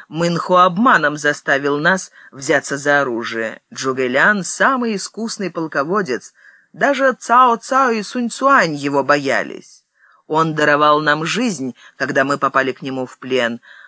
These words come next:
а ведь мог предать смерти». Зачем же быть неблагодарными?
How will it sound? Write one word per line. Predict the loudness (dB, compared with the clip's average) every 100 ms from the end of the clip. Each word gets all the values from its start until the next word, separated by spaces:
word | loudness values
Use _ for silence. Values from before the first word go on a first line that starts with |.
| -8
а | -4
ведь | -4 -4 -6 -2
мог | 2 2 0
предать | -4 -2 0 -2
смерти». | -4 -4 -4 -6 -10 -16 -16 _ _ _ _ -10
Зачем | -4 -4 -2 -2 0
же | 0
быть | 0 -2 -2
неблагодарными? | -2 0 0 2 2 2 0 -8 -10 -14